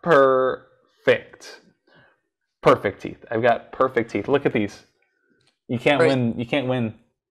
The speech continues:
Speaker 2: Yeah, that's fantastic. I'm so glad that you got some great old chompers there, but I would really like to get to the root of the issue why I've come to see you.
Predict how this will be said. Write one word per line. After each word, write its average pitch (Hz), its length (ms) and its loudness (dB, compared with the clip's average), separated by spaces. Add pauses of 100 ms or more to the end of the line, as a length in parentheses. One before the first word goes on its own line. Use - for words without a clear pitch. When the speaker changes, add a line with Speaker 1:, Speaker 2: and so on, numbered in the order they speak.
(540)
Speaker 2:
Yeah, 196 380 2
that's 202 100 -2
fantastic. 165 1200 -4 (560)
I'm 151 140 -6
so 165 320 -4
glad 160 500 -2
that 135 160 -20
you 160 140 -12
got 151 420 -2 (880)
some 135 220 -14
great 151 340 -2
old 143 420 -4
chompers 147 920 -4
there, 120 340 -8 (140)
but 113 220 -12 (760)
I 202 160 0
would 180 340 -4
really 269 500 -4
like 214 420 -2
to 160 80 -12
get 180 460 -10
to 180 180 -10
the 156 100 -6
root 170 320 -2
of 143 140 -8
the 135 240 -8
issue 151 720 -8
why 147 720 -2
I've 131 220 -16
come 185 400 -8
to 139 120 -14
see 180 320 -14
you. 104 300 -20